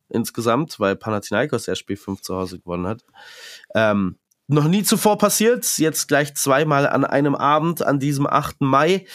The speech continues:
Äh, Fener und Olympiakos setzen sich durch. Wir wollen vielleicht noch mit einem Auge schnell,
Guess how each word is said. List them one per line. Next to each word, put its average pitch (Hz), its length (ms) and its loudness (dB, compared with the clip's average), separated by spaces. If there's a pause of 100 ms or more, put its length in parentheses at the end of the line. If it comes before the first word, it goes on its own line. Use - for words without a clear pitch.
(520)
Äh, 113 160 0
Fener 131 460 0
und 127 240 -2
Olympiakos 127 680 0
setzen 120 320 -2
sich 113 300 -6
durch. 190 420 0
Wir 139 240 0
wollen 160 480 2
vielleicht 151 560 0
noch 156 140 2
mit 143 200 0 (680)
einem 165 220 2
Auge 156 400 2
schnell, 180 600 2